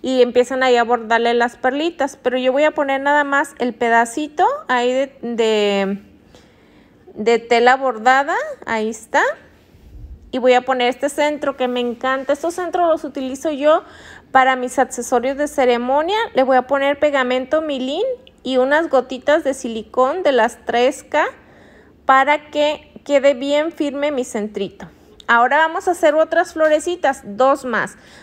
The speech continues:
Vamos a ocupar de la misma tela una tira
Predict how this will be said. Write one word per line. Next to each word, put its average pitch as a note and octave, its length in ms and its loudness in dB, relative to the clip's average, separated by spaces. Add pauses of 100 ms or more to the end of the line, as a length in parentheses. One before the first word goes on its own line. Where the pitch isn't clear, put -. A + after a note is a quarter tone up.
Vamos C#4 340 0
a G#4 40 2
ocupar C4+ 420 2
de A#3 100 0
la A#3 160 4
misma C#4 400 -2 (180)
tela F#4+ 300 2 (1300)
una F#4 360 0
tira F4 280 0